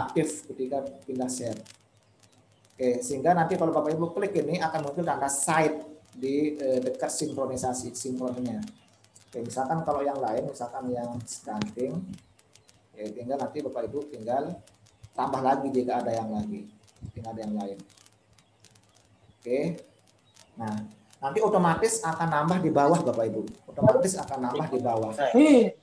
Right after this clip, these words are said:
Speaker 2: curug.
Speaker 1: Oke, jadi ini, eh, kelebihan dari kita menggunakan reference manager. Jadi memperbesar kemungkinan paper Bapak Ibu diterima dengan baik ketika memasukkan jurnal,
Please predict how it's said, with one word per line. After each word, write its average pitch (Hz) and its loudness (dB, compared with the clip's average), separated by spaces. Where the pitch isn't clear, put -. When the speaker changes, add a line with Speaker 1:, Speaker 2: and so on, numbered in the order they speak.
Speaker 2:
curug. 214 8
Speaker 1:
Oke, 127 0
jadi 147 4
ini, 208 8
eh, 175 6
kelebihan 165 4
dari 156 4
kita 160 0
menggunakan 151 -4
reference 170 0
manager. 123 -2
Jadi 185 4
memperbesar 175 2
kemungkinan 156 0
paper 160 4
Bapak 151 6
Ibu 170 4
diterima 160 2
dengan 147 2
baik 160 4
ketika 127 -4
memasukkan 127 -6
jurnal, 113 -4